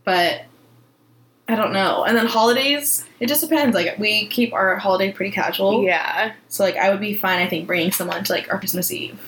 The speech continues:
Speaker 2: Yeah.
Speaker 1: But, like, I also, it's, like, weird 'cause it's, like, if you're bringing them to your Christmas Eve, but, like, <laughs> I, I don't know how I would feel going to, like, theirs.
Speaker 2: Yeah, I know. I was thinking that, too, 'cause, like, I mean, Jack's family isn't big on,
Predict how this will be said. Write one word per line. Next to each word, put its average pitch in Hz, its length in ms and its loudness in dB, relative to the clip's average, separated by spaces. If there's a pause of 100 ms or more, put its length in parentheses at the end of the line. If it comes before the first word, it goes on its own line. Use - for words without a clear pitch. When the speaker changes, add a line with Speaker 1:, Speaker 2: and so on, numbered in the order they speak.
(100)
Speaker 2:
Yeah. 190 560 0 (960)
Speaker 1:
But, 196 120 4
like, 185 240 2 (100)
I 220 120 4
also, 302 420 4
it's, 240 260 -2
like, 277 160 2
weird 214 160 0
'cause 208 120 -4
it's, 202 60 -4
like, 226 100 0
if 208 100 -4
you're 214 80 2
bringing 196 180 0
them 190 140 2
to 196 120 -4
your 170 140 0
Christmas 196 380 -2
Eve, - 160 0
but, 143 80 2
like, 175 160 -2
<laughs> - 40 -10
I, - 220 -2 (120)
I 202 60 2
don't 214 120 2
know 220 100 4
how 247 60 4
I 190 160 4
would 202 80 0
feel 220 160 -2
going 196 180 2
to, 185 60 2
like, 185 240 -2
theirs. 190 440 2
Speaker 2:
Yeah, 285 380 6
I 277 80 2
know. 330 140 2
I 233 160 4
was 349 160 -2
thinking 381 300 -2
that, 302 180 2
too, 247 180 0
'cause, 240 180 2
like, 196 360 0
I 226 60 2
mean, 214 180 2
Jack's 180 260 0
family 208 300 2
isn't 180 240 0
big 165 200 2
on, 170 280 -2